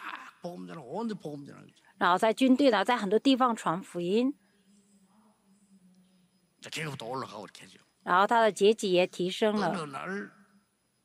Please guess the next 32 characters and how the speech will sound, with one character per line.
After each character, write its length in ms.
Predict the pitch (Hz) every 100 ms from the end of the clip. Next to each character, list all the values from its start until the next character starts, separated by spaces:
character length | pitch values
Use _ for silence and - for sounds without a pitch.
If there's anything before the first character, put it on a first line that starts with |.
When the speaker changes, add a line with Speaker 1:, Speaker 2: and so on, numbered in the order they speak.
| _ _ _ _ _ _
Speaker 1:
대통령 880 | - 127 - 190 214 214 208 208 190
모시는데 1000 | 131 131 - 139 139 135 131 160 190 208 - _ _ _ _ _ _ _ _ _ _ _ _ _ _
잠깐 640 | - - 143 131 151 151 139 - _ -
메시지하는 840 | 113 127 165 143 117 101 120 143
시간이 480 | - - 110 82 65 _ -
정해졌대요. 520 | 85 - - - - - _
Speaker 2:
有 100 | 220
一 100 | 202
天 200 | 220 285
呢， 200 | 277 254
就 120 | 233 254
是 100 | 240
说 400 | 254 233 226 233
他 220 | - 247
服 240 | 233 196 214
侍 280 | - 226
总 220 | 208 196 254
统 160 | 254
的 100 | 185
时 140 | 202 220
候 160 | 190
呢， 220 | 196 190 190
暂 240 | 277 277
时 140 | 254
有 140 | 220 170
时 180 | - 190
间 180 | 240 247
可 80 | 240
以 80 |
讲 160 | 220 190
信 220 | 170 220
息。 300 | 175 - 139